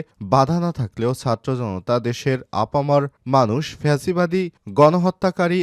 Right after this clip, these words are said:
আওয়ামী লীগকে রাজনীতিতে কোনোভাবেই আসতে দিবে না। সেজন্য আবারও আমরা রক্ত দিবার জন্য প্রস্তুত আছি। রোববার বাইশে ডিসেম্বর দুপুরে রংপুর সফর এসে নগরীর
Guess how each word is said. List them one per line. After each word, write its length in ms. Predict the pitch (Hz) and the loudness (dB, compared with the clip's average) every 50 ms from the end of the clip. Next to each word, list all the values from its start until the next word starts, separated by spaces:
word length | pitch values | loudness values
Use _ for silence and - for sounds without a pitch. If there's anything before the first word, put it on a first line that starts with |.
| - - | -2 -2
আওয়ামী 280 | 107 107 104 101 107 | -2 -2 -2 -2 -2
লীগকে 380 | 110 113 107 _ _ - 117 127 156 165 _ _ - 123 120 | -4 -4 -6 _ _ -6 -4 -4 -4 -4 _ _ -6 2 4
রাজনীতিতে 600 | 147 147 147 - - 185 185 - - 175 - 196 175 | 4 4 4 2 -6 -10 -10 -10 -12 -8 -6 -6 -6
কোনোভাবেই 680 | - - 139 135 143 135 123 107 92 - 107 123 151 170 _ _ - - 104 | -4 -6 -6 -4 -4 -4 -4 -4 -4 -2 -2 -4 -4 -6 _ _ -6 -6 -6
আসতে 260 | 101 - - - 117 104 | -6 -6 -8 -8 -8 -6
দিবে 240 | 92 107 95 110 104 107 | -6 -4 -4 -4 -2 0
না। 80 | 104 98 - - _ | -2 -2 -2 -6 _
সেজন্য 460 | - - - 139 120 127 135 107 92 107 131 147 135 | -8 -2 0 0 0 0 -2 -2 -2 -2 0 0 0
আবারও 320 | 131 127 139 131 135 139 139 139 - _ - | 0 2 0 2 2 2 0 -2 -4 _ -8
আমরা 260 | - 104 101 104 127 139 151 147 _ - 120 | -8 -6 0 2 2 2 0 -2 _ -2 0
রক্ত 320 | 127 143 160 160 - _ - 196 | 4 4 4 2 2 _ -2 -2
দিবার 300 | 180 185 175 175 170 139 110 | 0 0 0 0 0 0 -2
জন্য 180 | 110 104 113 139 156 - | -4 -4 -4 -6 -8 -6
প্রস্তুত 380 | - 110 101 - - - 104 - 110 | -6 -6 -6 -6 -6 -8 -6 -6 -6
আছি। 300 | 98 95 - - 110 101 92 - _ _ - | -8 -8 -6 -6 -6 -6 -6 -10 _ _ 0
রোববার 340 | 123 151 147 151 180 185 160 | 0 2 2 4 2 2 4
বাইশে 360 | 123 131 143 165 156 - 190 | 4 4 2 2 2 -2 -4
ডিসেম্বর 480 | 160 147 123 - - 104 101 104 113 107 98 | -4 -4 -10 -6 -6 -6 -2 0 -2 -2 -2
দুপুরে 340 | 92 95 _ - 110 120 147 156 | -6 -12 _ -4 -2 0 0 0
রংপুর 440 | 139 135 131 131 - - 143 147 143 143 _ - - - | 0 -2 -4 -4 -4 0 0 0 0 -2 _ -10 -6 0
সফর 340 | - 147 147 - - 180 180 190 | 2 2 2 2 0 -2 0 0
এসে 220 | 185 170 - 190 | -2 -2 -2 -4
নগরীর 480 | 170 151 110 98 101 107 95 104 135 | -2 -2 -2 -2 -2 -4 -2 -2 -2